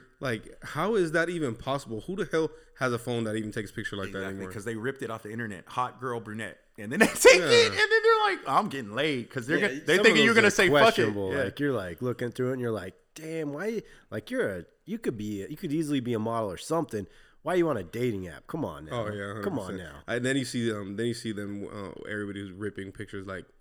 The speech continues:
Speaker 1: some badass known bitch on, like, an Instagram or someone who, like, over, like, a real model that's not, like, a Victoria Famous seeker. Like, you're, like, a C class model that's what it, that's like a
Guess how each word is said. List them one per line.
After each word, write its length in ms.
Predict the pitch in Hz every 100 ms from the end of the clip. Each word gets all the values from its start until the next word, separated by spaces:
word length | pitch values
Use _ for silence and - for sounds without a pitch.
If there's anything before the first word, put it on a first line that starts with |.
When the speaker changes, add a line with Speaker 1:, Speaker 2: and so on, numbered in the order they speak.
| _ _ _
Speaker 1:
some 460 | - 107 98 92 95 _ _
badass 500 | 110 107 107 101 98
known 460 | 107 101 107 104 101
bitch 280 | 101 98 - _ _ -
on, 640 | 110 101 101 98 95 92 - _ _ _ _ _
like, 240 | 104 101 - _ _ _ _
an 120 | 123
Instagram 500 | 113 107 - 107 107
or 60 | 101
someone 280 | 139 147 127
who, 100 | 120 110
like, 200 | 110 110
over, 160 | 107 107
like, 160 | 107 104
a 40 |
real 180 | 110 110
model 380 | 107 104 98 - _ _ _ -
that's 340 | 104 95 -
not, 180 | 104 101
like, 240 | 101 92
a 60 | 95
Victoria 440 | 95 - 107 101
Famous 380 | 95 101 98 92
seeker. 260 | - 95 95
Like, 140 | 95 95
you're, 100 | 104
like, 160 | 101
a 40 | 92
C 220 | - 110
class 440 | - 104 98 - - _ _ -
model 440 | 104 107 98 95
that's 340 | 95 92 -
what 120 | 98 98
it, 280 | 80 52
that's 400 | 95 90 - -
like 240 | 95 92
a 100 | -